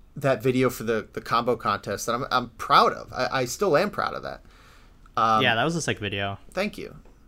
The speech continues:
Speaker 1: And after that, I <laughs> just, like, went dark. And for whatever reason, it's just, it, it,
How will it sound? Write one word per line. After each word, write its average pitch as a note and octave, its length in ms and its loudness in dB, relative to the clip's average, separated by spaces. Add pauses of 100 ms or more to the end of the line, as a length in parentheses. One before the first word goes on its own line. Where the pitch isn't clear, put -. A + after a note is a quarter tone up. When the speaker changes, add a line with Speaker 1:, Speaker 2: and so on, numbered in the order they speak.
(120)
Speaker 1:
And C#3+ 140 4
after E3+ 240 4
that, F#3 240 10
I A#2 140 -2
<laughs> - 500 0
just, - 360 0
like, G#3+ 120 8
went A3+ 200 4
dark. A#3 460 6 (520)
And E3 260 2 (120)
for F#3+ 180 4
whatever F#3+ 280 6
reason, E3+ 400 4
it's - 200 -2
just, - 340 -6
it, D3 220 2
it, C3+ 220 -2